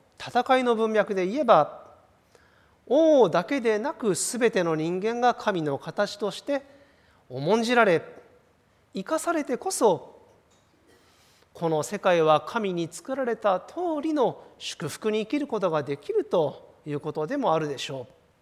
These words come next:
う。で、古代では王だけが神の像として扱われたというような話を聞きますと、なんか大昔の人はバカなことを考えたんだなと思いますけれども、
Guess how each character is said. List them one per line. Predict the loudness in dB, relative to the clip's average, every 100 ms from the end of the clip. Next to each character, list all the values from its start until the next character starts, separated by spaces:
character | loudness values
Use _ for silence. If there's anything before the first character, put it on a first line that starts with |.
| _ _ _ _ _ _ _ _ _ _ _ _ _ _ -20 -20 _ -12
う。 |
で、 | -10
古 | -4
代 | 0 2
で | 4
は | 6 6 6 2 -6 -20 _
王 | -2 0 4 4
だ | 4 0
け | 0
が | 4 2
神 | 2 -2 0
の | 0
像 | 0 0 0
と | -4
し | -8
て | -8
扱 | -8 -6 -2
わ | 0
れ | -2
た | -4 -8
と | -8 -2 0
い | 2
う | 2
よ | 2
う |
な | 0 -2
話 | -4 -6 -8
を | -8
聞 | -8
き | -6
ま | -6
す | -4
と、 | -2 -2 -6 -20 _ _ _ _ _ _ _ -10
な | -4
ん | -4
か | -2
大 | -2
昔 | -2 -4 -2
の | -4
人 | -2 0
は | 2
バ | 0
カ | 0
な | -4
こ | -2
と |
を | -4
考 | -4 0 0
え |
た | 0 -4
ん | -2
だ | -4
な | -4
と | -8 2 6 6 4 -2 -20 -20 _
思 | -8 -6
い | -4
ま | -6
す | -2
け | 0
れ | 2
ど | 2
も、 | 2 2 0 -8